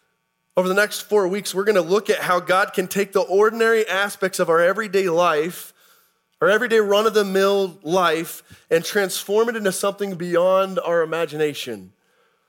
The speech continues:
So I want us to just start here today. Um, I want you to invite you to think about what are the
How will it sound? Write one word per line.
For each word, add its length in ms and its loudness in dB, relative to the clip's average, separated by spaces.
So 140 -6
I 80 0
want 140 0
us 80 -2
to 80 -18
just 240 -6
start 500 0
here 400 -4
today. 540 -4
Um, 220 -2
I 80 2
want 320 0
you 60 -4
to 60 -4
invite 420 -2
you 80 -6
to 80 -4
think 440 -6
about 520 -2
what 220 2
are 100 0
the 200 2